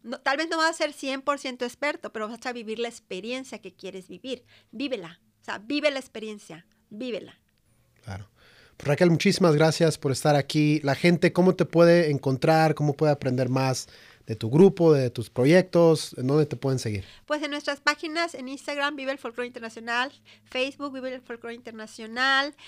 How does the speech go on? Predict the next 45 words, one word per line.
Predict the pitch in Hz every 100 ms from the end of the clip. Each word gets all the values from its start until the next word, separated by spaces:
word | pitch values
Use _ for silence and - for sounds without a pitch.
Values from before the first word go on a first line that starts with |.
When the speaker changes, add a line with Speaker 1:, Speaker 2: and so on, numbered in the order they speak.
| - -
Speaker 1:
eh, | - 226 226 220
mi | 233
número, | 247 262 277 302 381
no | 254
sé | 247
si | 247 254
ponerlo | 226 220 220 220
ahí | 214
en |
la | 208 208
pantalla, | 202 254 269 294 311 330
para | 247 214
que | 208
nos | 202 208
llamen, | 247 262 294 285
si | 247
nos | 220
contratan | - 208 233 233 240 247 240
o | 226
para | 214 208
que | 208 208 202 202 _ _
se | - 220
unan | 220 220
al | 214
grupo. | 220 254 330 311 - - - -
Y | 311
discúlpeme | 311 302 339 339 392
por | 381 320
ser | 294
tan | 294 311
sentimental, | 339 320 277 247 233 226 240 269 269
pero, | 262 233 214 _
pero | - 240 233
es, | 233 - _ _ _
así | 226 226 247
soy | 247 233
yo | 247 - _
también. | 233 226 254 -
Cuando | 233 247
hablo | 311
de | 339
mi | 277
grupo | 262 302
me | 294
apasiono | 254 - 208 - 254 262 285